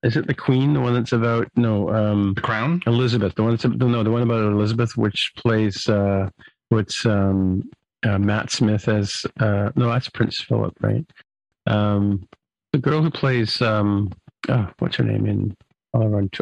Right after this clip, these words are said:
Speaker 1: on, uh, Instagram and Twitter. Um, anyway, the, the, the, the one I'm drawing a blank on from Doctor Who, uh, the Matt Smith series and, um, Kevin, Peter Capaldi series,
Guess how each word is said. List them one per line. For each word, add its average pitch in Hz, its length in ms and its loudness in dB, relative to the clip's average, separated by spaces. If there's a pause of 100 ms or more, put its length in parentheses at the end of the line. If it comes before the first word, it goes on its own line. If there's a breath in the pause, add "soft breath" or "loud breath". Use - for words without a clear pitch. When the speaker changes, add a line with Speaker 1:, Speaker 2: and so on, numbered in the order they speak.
Speaker 1:
on, 104 300 0
uh, 104 160 -2
Instagram 104 520 0
and 98 100 -2
Twitter. 101 460 0 (160)
Um, 104 420 0 (500)
anyway, 113 240 2
the, 117 60 0
the, 117 360 -2
the, 110 480 0 (380)
the 120 60 2
one 117 160 0
I'm 120 120 0
drawing 110 240 2
a 104 40 0
blank 104 300 0
on 104 120 0
from 104 160 -2
Doctor 104 320 0
Who, 104 500 0 (100)
uh, 104 460 0 (260)
the 110 80 0
Matt 104 240 0
Smith - 220 -2
series 101 600 -2
and, 104 320 0
um, 98 480 0
Kevin, 107 300 0 (120)
Peter 110 200 0
Capaldi 104 420 -2
series, 98 460 -2